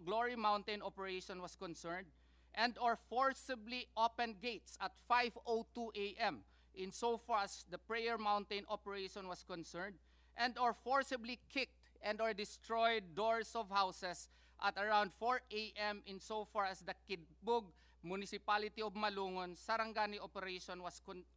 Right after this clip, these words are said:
conducted without prior attempt to secure the consent of the administrator of K O J C properties in the person of former President Rodrigo Roa Duterte or from the owners of the individual houses in Kitbug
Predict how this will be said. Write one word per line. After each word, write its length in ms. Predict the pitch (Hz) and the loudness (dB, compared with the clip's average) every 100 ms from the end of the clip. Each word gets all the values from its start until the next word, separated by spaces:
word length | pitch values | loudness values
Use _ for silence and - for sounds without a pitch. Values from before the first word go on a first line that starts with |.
| - | -6
conducted 560 | 202 160 147 - 175 160 - - - - - - | -6 -4 -8 -8 -12 -12 -16 -20 -20 -20 -20 -12
without 400 | 185 208 214 - | -2 4 4 4
prior 540 | 240 240 247 247 247 240 | 4 6 6 4 0 0
attempt 440 | 214 - 226 220 | 0 2 2 0
to 60 | 202 | -8
secure 440 | 214 - 220 208 | -8 -8 -2 0
the 80 | 202 | 0
consent 580 | - 175 165 - 220 214 - | -4 -6 -6 0 2 2 -4
of 120 | 185 165 | -10 -6
the 80 | |
administrator 720 | 185 170 175 - 208 208 - 196 | -6 -6 -10 -10 -6 -6 -4 -4
of 160 | 185 - | -4 -4
K 140 | 208 | -4
O 120 | 220 | -4
J 240 | 202 196 196 | -4 -4 -6
C 180 | - 202 | -8 -10
properties 760 | - 185 - 175 170 160 - - - _ - | -4 -4 -4 -8 -6 -8 -10 -20 -20 _ -8
in 120 | 185 | -4
the 80 | 185 | -2
person 600 | 220 214 208 220 208 196 | 4 4 4 2 2 2
of 100 | 170 - | -4 -2
former 360 | 202 202 208 | 0 2 0
President 580 | 196 190 180 190 185 175 | -2 -2 -4 -4 -6 -6
Rodrigo 540 | 180 147 202 214 202 208 | -8 -8 -10 -6 -2 0
Roa 320 | 208 202 196 | 0 0 -2
Duterte 560 | 190 175 156 - 151 143 - - _ | -4 -4 -6 -4 -8 -8 -14 -20 _
or 140 | 202 196 | 4 4
from 240 | - 208 | 4 0
the 100 | 190 202 | 0 0
owners 480 | 226 233 233 226 254 | 2 4 2 0 -4
of 100 | 175 | -8
the 100 | 202 | -6
individual 680 | 202 175 175 226 208 226 | -6 -6 -8 -8 -2 -2
houses 480 | 190 202 196 214 190 | 2 0 0 -4 -8
in 160 | 185 180 185 | -8 -8 -8
Kitbug 460 | 175 - 156 214 | -10 -2 4 4